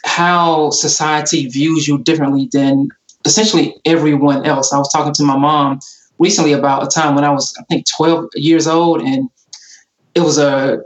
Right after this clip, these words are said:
drugstore that we just always went to that was around the corner. And one day I went in there by myself, and this guy just kept following me around the store. And I specifically was, I, I noticed him, so I started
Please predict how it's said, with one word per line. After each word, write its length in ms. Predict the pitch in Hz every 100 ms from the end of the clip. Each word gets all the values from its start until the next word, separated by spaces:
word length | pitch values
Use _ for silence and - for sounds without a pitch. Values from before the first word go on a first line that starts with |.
| -
drugstore 520 | 156 190 196 175 160
that 340 | 143 135 - -
we 120 | 160
just 380 | 156 151 147 - 143
always 340 | 151 156 156
went 140 | 151 143
to 100 | 143
that 100 | 143
was 120 | 269
around 200 | - 277
the 40 |
corner. 420 | 277 247 - - - _ - - _ -
And 480 | 165 160 151 147 135
one 160 | 185
day 140 | 190 160
I 60 |
went 180 | 156 170
in 60 | 165
there 120 | 143
by 80 | 143
myself, 560 | 135 - 165 156 147 -
and 540 | 143 139 135 135 135 127 _ _ - -
this 240 | 147 -
guy 140 | 165 165
just 240 | 151 -
kept 180 | 160 -
following 420 | 160 196 185 143
me 120 | 143
around 500 | 139 151 147 143 131
the 80 | 147
store. 380 | - 196 185 143
And 120 | 147
I 180 | 147 143 - -
specifically 920 | - - - - 196 220 - 151 143
was, 460 | 143 143 - - - - _ _
I, 120 | 143 143 147
I 120 | 147
noticed 460 | 151 185 240 - 170
him, 200 | 156 151
so 240 | 165 143
I 80 | 143
started 500 | - 185 175 147